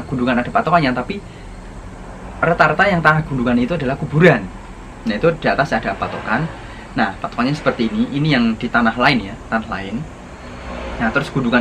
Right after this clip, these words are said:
ini yang ada dekat rumahnya juga, ini ternyata juga kuburan. Ini juga, ini yang dekat rumahnya ya. Karena tadi kan, eh, dekat rumahnya tadi kan memang agak hutan gitu ya. Bukan agak hutan ya, memang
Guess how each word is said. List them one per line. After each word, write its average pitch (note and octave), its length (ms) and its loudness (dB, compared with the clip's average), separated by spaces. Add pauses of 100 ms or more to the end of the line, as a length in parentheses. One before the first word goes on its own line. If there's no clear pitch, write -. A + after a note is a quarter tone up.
ini D3 160 4
yang A#2+ 80 4
ada A2+ 160 -2
dekat - 240 -4
rumahnya A#2 400 2
juga, - 240 4 (400)
ini F3 160 4
ternyata C3 400 0
juga - 320 -4 (160)
kuburan. C3 480 -4 (1800)
Ini D#3 80 4
juga, B2+ 240 2
ini B2+ 160 2
yang C3+ 80 -2
dekat - 160 0
rumahnya A#2 400 0
ya. F2 160 -8 (160)
Karena B2 240 2
tadi C#3 160 -2
kan, E3+ 240 6
eh, A#2+ 540 4 (100)
dekat - 240 -6
rumahnya B2+ 400 2
tadi C#3 160 -2
kan D3 160 0
memang A#2+ 320 2
agak - 400 -4
hutan B2 400 2
gitu A2 160 -2
ya. F#2+ 80 -8 (400)
Bukan D3 160 4
agak D3 240 4
hutan D#3 240 4
ya, C3 160 6
memang C3+ 320 6